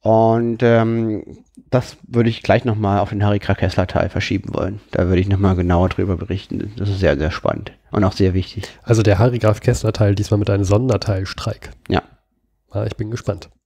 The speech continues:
Speaker 2: Gut. Ich habe hier noch das letzte Subthema,
Speaker 1: Mhm.
Speaker 2: nämlich so die allgemeine Lage,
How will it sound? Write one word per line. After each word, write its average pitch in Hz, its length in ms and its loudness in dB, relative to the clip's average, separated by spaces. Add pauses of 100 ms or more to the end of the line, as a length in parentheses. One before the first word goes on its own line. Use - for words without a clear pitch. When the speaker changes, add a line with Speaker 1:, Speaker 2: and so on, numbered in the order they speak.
(1600)
Speaker 2:
Gut. - 240 -2 (720)
Ich - 120 -8
habe 131 120 0
hier 156 80 4
noch 139 140 2
das 120 180 -4
letzte 135 280 -2
Subthema, 139 560 -2 (440)
Speaker 1:
Mhm. 135 340 -4 (240)
Speaker 2:
nämlich 120 220 0
so 120 100 0
die 113 180 0
allgemeine 113 800 2 (120)
Lage, 131 680 2